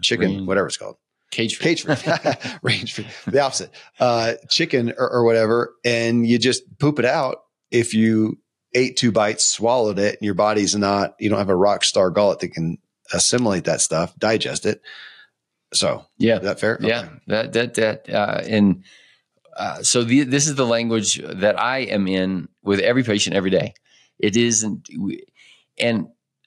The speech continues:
Speaker 2: I understand what people mean. I understand what you mean by a digestion and a gullet. But then if, if I were to say, "Okay, well, what,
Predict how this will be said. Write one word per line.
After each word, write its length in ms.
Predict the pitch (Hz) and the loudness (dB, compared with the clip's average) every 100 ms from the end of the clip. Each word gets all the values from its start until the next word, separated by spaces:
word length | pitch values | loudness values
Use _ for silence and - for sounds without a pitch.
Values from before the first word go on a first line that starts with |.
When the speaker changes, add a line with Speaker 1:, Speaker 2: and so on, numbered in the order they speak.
| _ | _
Speaker 2:
I 160 | 113 113 | -4 2
understand 400 | 120 123 123 117 | 2 2 2 2
what 120 | 98 | 0
people 240 | 107 98 92 | 0 0 2
mean. 260 | 92 76 | 2 2
I 140 | 98 110 | 0 0
understand 320 | 113 110 110 | 0 0 0
what 80 | 95 | 2
you 60 | |
mean 180 | 95 95 | 2 4
by 160 | 87 85 | 4 4
a 180 | 82 78 | 2 0
digestion 680 | 90 87 90 87 - 87 | -2 0 0 0 0 -2
and 140 | 82 80 | 0 -2
a 40 | |
gullet. 400 | 78 92 80 - - - | 0 2 2 -2 -6 0
But 320 | 92 85 - | 0 0 -2
then 240 | 123 139 | -2 0
if, 280 | 113 - - - | -2 -6 -12 -12
if 160 | 98 | -6
I 120 | 87 123 | -2 0
were 100 | 110 | 0
to 60 | |
say, 180 | 92 92 | -2 0
"Okay, 460 | 98 113 104 95 95 - - - - | 0 0 -2 -2 -6 -20 -20 -12 -2
well, 200 | 101 101 | 0 2
what, 440 | 127 170 180 - | 2 2 -2 -12